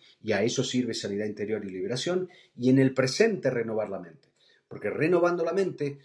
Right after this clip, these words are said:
puedo ser en línea con lo que Dios quiere para mi futuro. Como digo siempre, es inútil orar para que Dios me dé un, un,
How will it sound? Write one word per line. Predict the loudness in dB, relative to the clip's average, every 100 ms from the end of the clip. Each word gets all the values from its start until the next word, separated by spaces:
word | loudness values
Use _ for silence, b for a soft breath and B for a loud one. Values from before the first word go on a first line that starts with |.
| b
puedo | -8 -6 -4
ser | -4
en | -2
línea | -4 -4 -6
con | -6
lo | -6 -6
que | -8 -8 B B B
Dios | -4 2 2 0
quiere | -4 -4 -4
para | -6 -6
mi | -6 -8
futuro. | -12 -12 -12 -12 -16 b
Como | -2 4
digo | 6 6
siempre, | 4 -2 -4 -12 -10
es | 0
inútil | 2 2 -2 -2
orar | 0 2 2 2
para | 0 0
que | -4
Dios | -4
me | -4
dé | -2 -2
un, | -2 -6 -8
un, | -6 -6 -6 -10